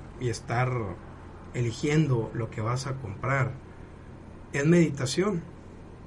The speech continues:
Claro, es una meditación diferente, es una meditación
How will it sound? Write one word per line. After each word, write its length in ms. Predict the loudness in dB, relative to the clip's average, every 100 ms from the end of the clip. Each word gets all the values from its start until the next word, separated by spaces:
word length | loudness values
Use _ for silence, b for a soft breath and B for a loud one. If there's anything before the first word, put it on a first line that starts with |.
| -16 -16 -16 -16 -16 -16 -16 2
Claro, 280 | 6 6 4 -6 -14 -14 -8
es 160 | -6 2
una 120 | 4
meditación 560 | 6 4 0 -4 -2 -4
diferente, 580 | -2 2 4 4 0 -6 -12 -14 -14 -14 -14 -14 -8
es 140 | -2
una 140 | 0 6
meditación 720 | 6 4 0 -4 -2 -4